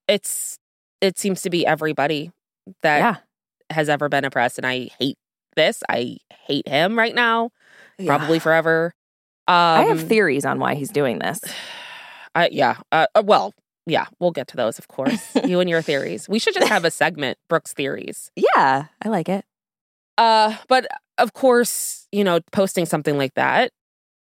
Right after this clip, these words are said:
Speaker 1: has led to major outrage online, which actually led to Instagram taking action. And a
Speaker 2: Yeah.
Speaker 1: spokesperson from Meta, hate calling it Meta,
Speaker 2: <laughs>
Speaker 1: um,
Speaker 2: We do.
Speaker 1: which is Instagram's parent company,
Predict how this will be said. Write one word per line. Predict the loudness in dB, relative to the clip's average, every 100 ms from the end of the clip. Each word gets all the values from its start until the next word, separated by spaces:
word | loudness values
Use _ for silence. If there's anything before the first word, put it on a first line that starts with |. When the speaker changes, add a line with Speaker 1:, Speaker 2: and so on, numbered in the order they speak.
| -14
Speaker 1:
has | -2 -2 2
led | 0 0
to | -4
major | 0 0 2 2 0 0
outrage | -2 -2 -2 0
online, | -2 -2 0 0 0
which | -2 0
actually | -2 -2 -2 0 2
led | 2 0
to |
Instagram | -4 -4 -4 0 0 0 -4
taking | -10 -10 -8 -8
action. | -8 -8 -8 -8 -8 -8 _ _ -20 -16 -4
And | -2
a | 0
Speaker 2:
Yeah. |
Speaker 1:
spokesperson | 0 0 0 -4 -2 0 0 -2 -6 _ _
from | -6 -4 -4 -2
Meta, | -2 -2 -2 -4 -6 _ _ _ _ _ _ -14
hate | -12 -12
calling | -14 -14 -12
it | -14
Meta, | -12 -10 -10 -12 _ _ -12 -6
Speaker 2:
<laughs> | -6 0
Speaker 1:
um, | 2 2 2 -2
Speaker 2:
We | -6
do. | -8 -12 -14 _
Speaker 1:
which | 0 0 2
is | 0
Instagram's | 0 -2 -2 -2 -2
parent | -4 -4 -4
company, | -4 -4 -4